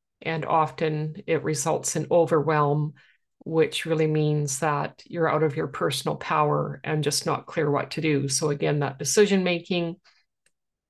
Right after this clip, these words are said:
or maybe you get snappy at people. I know for myself that has ongoing health issues, when I'm feeling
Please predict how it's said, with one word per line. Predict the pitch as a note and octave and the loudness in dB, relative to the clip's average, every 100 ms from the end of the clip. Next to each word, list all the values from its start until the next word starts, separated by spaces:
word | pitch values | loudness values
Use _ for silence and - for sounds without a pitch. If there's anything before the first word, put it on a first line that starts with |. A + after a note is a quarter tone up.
| - | 0
or | F3+ | 2
maybe | F3 D#3+ E3 | 4 2 0
you | D3+ | 2
get | D#3+ - | 0 0
snappy | - E3+ D#3+ - F3 | 0 0 -2 -4 -8
at | - | -8
people. | - E3+ - E3 D#3+ - - - _ _ | -10 -8 -2 0 0 -4 -20 -20 _ _
I | D#3+ D#3+ | -2 2
know | E3 | 2
for | D#3 - | 0 -2
myself | D#3 D#3 D#3 - E3 D#3+ - - | -2 0 0 0 0 0 -4 -6
that | E3+ - - - _ _ - | -4 -4 -8 -16 _ _ -10
has | - E3 D#3+ D3+ | -2 2 2 0
ongoing | - E3+ D#3+ D#3+ D#3 | -2 -2 0 0 2
health | G#3 B3 A#3+ | 2 2 0
issues, | D#3+ - E3+ E3 D#3 - - _ _ _ _ | -4 -2 -4 -2 -2 -4 -6 _ _ _ _
when | C4+ F3 E3+ | -6 -2 0
I'm | E3+ F3+ F#3+ | 0 0 -2
feeling | - F#3+ F3+ E3+ E3+ E3 E3 D#3+ | -4 -2 2 2 2 0 0 -4